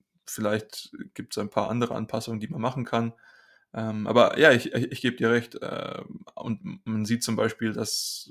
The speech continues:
auch andere Konsequenzen von sowas, zum Beispiel Großbritannien oder Amerika, die eben diese,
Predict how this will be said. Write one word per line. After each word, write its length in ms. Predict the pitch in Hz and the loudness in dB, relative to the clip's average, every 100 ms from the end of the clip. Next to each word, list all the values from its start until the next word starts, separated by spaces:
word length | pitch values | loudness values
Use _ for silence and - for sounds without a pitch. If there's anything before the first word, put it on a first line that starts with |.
| - | -14
auch 200 | - - | -6 0
andere 240 | 117 113 | 2 2
Konsequenzen 640 | 113 110 113 - 110 113 | 0 -4 -4 -2 -2 -2
von 180 | 110 110 | -2 -2
sowas, 400 | 110 107 110 107 - - - - | -2 0 0 -2 -10 -20 -20 -18
zum 140 | - 110 | -4 0
Beispiel 300 | 110 - 107 | 0 0 -4
Großbritannien 640 | 113 107 113 - 110 110 | -2 -2 -2 0 0 0
oder 160 | 110 110 | 0 -2
Amerika, 560 | 107 110 113 - 110 | 0 0 0 0 -2
die 240 | 104 107 113 | -2 -2 -2
eben 500 | 107 107 104 92 92 | -2 -4 -6 -8 -10
diese, 400 | 110 107 107 | -8 -6 -6